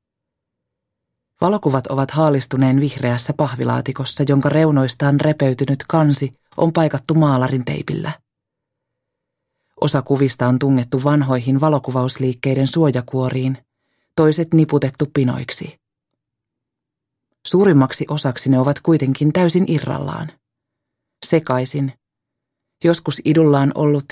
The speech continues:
järjestys moneen kertaan myllättynä.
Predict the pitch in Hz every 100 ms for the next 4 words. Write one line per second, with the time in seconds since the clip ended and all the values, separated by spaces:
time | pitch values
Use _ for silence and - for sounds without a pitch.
0 | - 160 165 156 143 139 147 139 156 165
1 | 156 143 151 139 147 151 151 127 139 -
2 | - 143 156